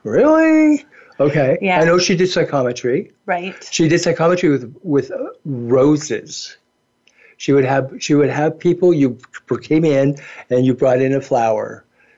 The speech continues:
Speaker 1: And it could be any flowers, actually, but I, I remember the roses stand out for me for some reason.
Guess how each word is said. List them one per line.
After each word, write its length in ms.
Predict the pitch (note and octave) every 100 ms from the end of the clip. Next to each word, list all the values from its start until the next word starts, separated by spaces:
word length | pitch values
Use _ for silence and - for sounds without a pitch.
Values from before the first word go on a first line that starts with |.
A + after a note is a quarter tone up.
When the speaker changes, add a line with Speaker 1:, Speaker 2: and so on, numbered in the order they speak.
| _ -
Speaker 1:
And 160 | C3+
it 120 | D3+
could 100 | D3+
be 140 | F#3 F3
any 100 | E3+
flowers, 380 | C#3 A2 A2 A2+
actually, 280 | A2+ C3
but 140 | B2+ B2+
I, 40 |
I 260 | B2+ D3 C3+
remember 280 | C#3 C#3 C3+
the 120 | B2
roses 320 | B2 B2 A#2
stand 200 | - A#2
out 140 | A#2+
for 100 | A#2+
me 100 | A2+
for 120 | G#2+ A#2
some 160 | A#2+
reason. 200 | A#2 A2+